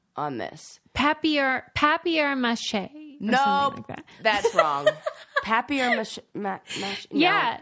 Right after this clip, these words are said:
Speaker 1: that
Speaker 2: add
Speaker 1: sounds
Speaker 2: it.
Speaker 1: wrong.
Speaker 2: I'm gonna, like, edit in Adam saying it right
Speaker 1: Yeah.
Speaker 2: here in the episode
Speaker 1: Okay.
Speaker 2: so we can hear how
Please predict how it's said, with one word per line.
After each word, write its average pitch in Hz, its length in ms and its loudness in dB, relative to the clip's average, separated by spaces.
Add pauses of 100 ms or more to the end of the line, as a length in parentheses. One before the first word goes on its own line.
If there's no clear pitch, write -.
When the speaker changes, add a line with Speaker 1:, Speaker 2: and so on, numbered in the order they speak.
Speaker 1:
that 196 120 2
Speaker 2:
add 285 200 4
Speaker 1:
sounds 302 140 0
Speaker 2:
it. - 40 -8
Speaker 1:
wrong. - 100 -4
Speaker 2:
I'm 277 140 2
gonna, 359 280 2
like, 277 220 -2
edit 240 340 2
in 226 300 0
Adam 220 480 0 (120)
saying 214 360 0
it 233 160 -2
right 220 220 0
Speaker 1:
Yeah. 208 140 -2
Speaker 2:
here 208 240 0
in 220 200 0
the 208 120 0
episode 214 480 -4
Speaker 1:
Okay. 220 40 -8 (100)
Speaker 2:
so 214 140 0
we 202 160 0
can 196 400 -4 (160)
hear 196 260 -6
how 180 360 -6